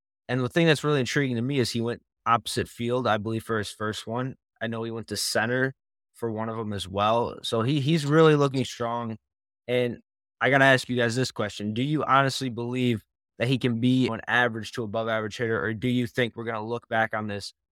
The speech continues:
a couple months in the season and be like, "Oh, he was just the guy that had, had the hot spring training"? Or do you think this is actually sustainable?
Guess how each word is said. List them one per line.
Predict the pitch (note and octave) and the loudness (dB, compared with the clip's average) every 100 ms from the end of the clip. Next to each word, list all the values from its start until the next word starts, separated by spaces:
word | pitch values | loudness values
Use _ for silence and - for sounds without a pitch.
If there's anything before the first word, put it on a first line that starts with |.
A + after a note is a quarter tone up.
| _ - | _ -12
a | |
couple | A2 B2 A2+ | -2 0 0
months | A2+ A2+ - | -2 -4 -6
in | A2 | -8
the | |
season | G2+ - A2 G2 | -8 -6 -6 -6
and | G2+ G2+ | -8 -8
be | G#2 | -2
like, | G2+ G2 _ _ _ | -2 -2 _ _ _
"Oh, | A#2+ A#2+ | 4 4
he | A2 A2+ | 2 -4
was | A2+ | -6
just | - A2 - | -6 -6 -6
the | |
guy | G#2 G#2 G#2+ | -2 0 2
that | F#2 | 2
had, | G2+ G2 - | 2 -2 -6
had | - A2 G#2 | -8 -6 -2
the | G2 | 0
hot | A2 G#2+ | 2 0
spring | - - G#2 | -2 -8 -8
training"? | F#2 A2 G#2 F#2 F2+ _ _ | -6 -6 -6 -8 -12 _ _
Or | B2 | 0
do | B2 | 2
you | A2+ | 2
think | A#2 G#2+ | 0 -4
this | A2 - | -6 -4
is | G#2+ | 0
actually | G#2 - G2+ | 0 0 -10
sustainable? | - F#2+ - F#2+ F2 | -10 -10 -10 -12 -12